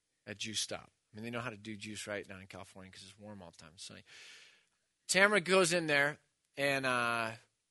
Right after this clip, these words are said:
I remember distinctly, we're in this little one right off Rosecrans by the L A Fitness. We go in there,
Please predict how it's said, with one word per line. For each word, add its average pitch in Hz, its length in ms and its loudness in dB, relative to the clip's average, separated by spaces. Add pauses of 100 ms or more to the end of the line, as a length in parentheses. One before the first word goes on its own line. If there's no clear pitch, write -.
(120)
I 131 60 -2
remember 160 420 -2
distinctly, 143 580 -4
we're 117 160 -4
in 123 120 -8
this - 220 -8
little 139 180 -4
one 131 340 -4
right 123 180 0
off 120 220 -2
Rosecrans 120 800 -6
by 117 140 2
the 110 80 -2
L 117 140 -2
A 113 60 -2
Fitness. 110 480 -10
We 117 120 -12
go 110 200 -6
in 107 80 -8
there, 104 260 -6